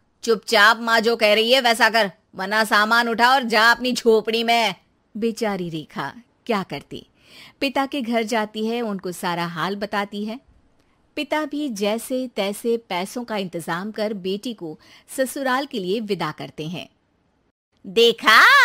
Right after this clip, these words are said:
Speaker 1: अब कहाँ से आए पैसे? अरे बहुत माल है तुम लोगों के पास, बस सीधी उंगली से निकालते नहीं।"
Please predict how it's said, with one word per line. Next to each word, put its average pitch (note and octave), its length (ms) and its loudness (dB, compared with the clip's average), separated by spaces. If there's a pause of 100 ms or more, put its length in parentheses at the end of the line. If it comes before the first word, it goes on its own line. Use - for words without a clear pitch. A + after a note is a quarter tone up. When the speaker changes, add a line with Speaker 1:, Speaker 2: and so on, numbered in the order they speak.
(100)
Speaker 1:
अब B3+ 320 2
कहाँ C4+ 380 4
से C#4 140 0
आए C#4 240 6
पैसे? G#4+ 440 -2 (500)
अरे C#4+ 160 0
बहुत D#4+ 440 2
माल D#4+ 400 4
है C#4 180 6
तुम A4+ 180 -6
लोगों G#4 300 0
के E4 140 -4
पास, A#3+ 500 4 (260)
बस - 340 -2 (360)
सीधी F4+ 720 0
उंगली D4+ 360 -2
से F4 180 -6
निकालते C4+ 760 4
नहीं।" A#3+ 340 -6